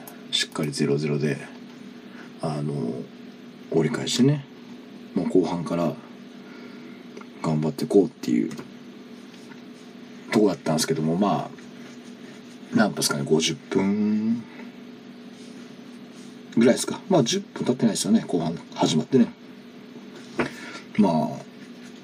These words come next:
ゴール前に攻め込まれた、攻め込まれたところを、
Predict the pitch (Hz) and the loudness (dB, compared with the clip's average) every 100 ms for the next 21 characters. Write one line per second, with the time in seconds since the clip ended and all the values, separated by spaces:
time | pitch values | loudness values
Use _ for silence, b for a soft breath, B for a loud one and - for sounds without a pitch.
0 | - - - - - - - - - - | -16 -16 -16 -6 -6 -6 -16 -18 -14 -14
1 | - - 98 98 98 101 101 95 90 - | -14 -8 2 4 4 4 4 2 0 2
2 | 110 104 107 98 - - 98 - 107 92 | 4 4 2 2 -4 -2 0 2 2 4
3 | 82 101 101 71 | 6 10 10 8